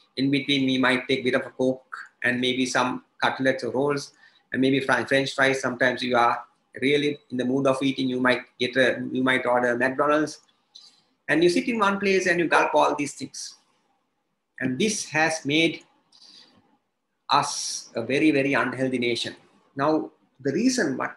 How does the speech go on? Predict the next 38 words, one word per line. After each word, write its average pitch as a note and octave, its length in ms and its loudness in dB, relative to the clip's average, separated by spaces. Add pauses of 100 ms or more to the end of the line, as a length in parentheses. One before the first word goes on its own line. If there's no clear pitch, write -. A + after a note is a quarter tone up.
(160)
what E3 140 -2
is F#3+ 60 -10
the F#3+ 80 -4
problem G#3+ 420 -2
with A#2 180 -2
this? - 360 -8 (920)
Now, D#3 140 2
this G#3 160 0
is B3+ 80 2
the A#3+ 80 2
glycemic G3 540 0
index F#3+ 320 -4
of E3+ 160 -4
different F3 320 0
type D3+ 180 -2
of E3 160 -4
foods D#3 240 0
that C#3+ 180 2
we C#3+ 100 -4
eat. C3+ 340 -6 (1160)
Now, E3 100 4
if - 60 -2
you B3 80 0
look B3+ 140 0
at G3+ 180 -2
white D#3+ 300 -2
rice, - 560 -6
if - 80 -20
you F#3 140 2
look G3 100 -2
at F#3+ 160 -6
rice, D3+ 420 -2 (420)
the C3 100 -2
glycemic F3+ 560 0
index D#3+ 500 -4
is D3+ 380 -6 (100)
eighty-nine C3 540 0
percent. A2+ 380 -8